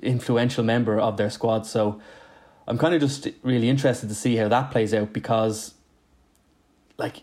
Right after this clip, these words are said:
it, it just can't be business as usual when you lose someone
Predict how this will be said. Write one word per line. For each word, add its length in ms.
it, 100
it 100
just 180
can't 280
be 80
business 340
as 120
usual 260
when 140
you 60
lose 240
someone 340